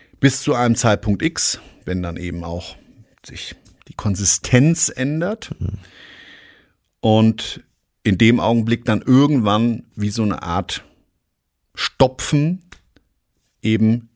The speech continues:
Speaker 1: dass die Duschtasse und diesen Ablauf verschlossen hat und dann sammelt sich die Flüssigkeit und dann ist es teilweise auch so, dass wenn vielleicht zum Arm oder ein Kopf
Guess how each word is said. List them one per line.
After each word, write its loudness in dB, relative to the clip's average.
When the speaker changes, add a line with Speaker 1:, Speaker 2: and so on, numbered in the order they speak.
Speaker 1:
dass -4
die -6
Duschtasse 0
und -2
diesen -4
Ablauf 0
verschlossen 0
hat -2
und 0
dann 2
sammelt 2
sich -4
die -10
Flüssigkeit -4
und -2
dann 0
ist -4
es -6
teilweise -2
auch -4
so, -4
dass -6
wenn -6
vielleicht -8
zum -4
Arm 4
oder -16
ein -16
Kopf 0